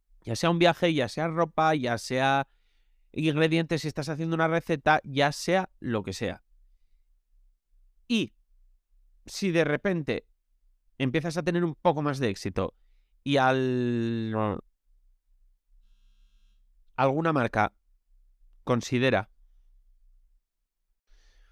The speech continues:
eh, bueno, eso, considera, considera apostar por ti, porque, bueno, le gusta tu trabajo o lo que sea, pues se interpreta,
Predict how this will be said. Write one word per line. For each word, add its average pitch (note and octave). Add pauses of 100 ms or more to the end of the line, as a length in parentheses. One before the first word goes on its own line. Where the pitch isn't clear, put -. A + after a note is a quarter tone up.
(1160)
eh, B2 (920)
bueno, D3
eso, F#3+
considera, B2 (140)
considera B2
apostar C3+
por A#2+
ti, A#3 (280)
porque, A2
bueno, - (240)
le G#2
gusta G#2+
tu G#2
trabajo C#3+
o C3
lo B2+
que B2
sea, F#3+ (640)
pues - (960)
se -
interpreta, F#3